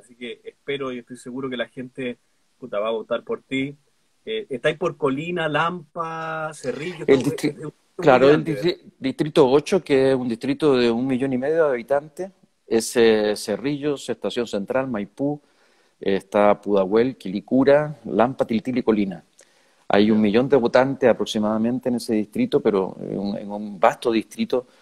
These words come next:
Speaker 2: que
Speaker 1: Ya.
Speaker 2: además es bastante radiográfico de la, de la, de la realidad, ¿no es cierto?,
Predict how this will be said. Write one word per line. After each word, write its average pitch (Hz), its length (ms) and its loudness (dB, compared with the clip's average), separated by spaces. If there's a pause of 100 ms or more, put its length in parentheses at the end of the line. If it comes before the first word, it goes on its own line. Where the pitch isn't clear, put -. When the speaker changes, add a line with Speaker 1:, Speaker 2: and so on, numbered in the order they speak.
(380)
Speaker 2:
que 110 100 4
Speaker 1:
Ya. 107 80 6
Speaker 2:
además 127 340 6
es 131 100 0
bastante 127 340 -2
radiográfico 113 840 0
de 107 80 2
la, 98 320 -2
de 104 180 -14
la, 101 100 -4
de 101 180 -10
la 98 160 -8
realidad, 101 520 -8
¿no 110 100 -16
es - 60 -16
cierto?, 107 680 -6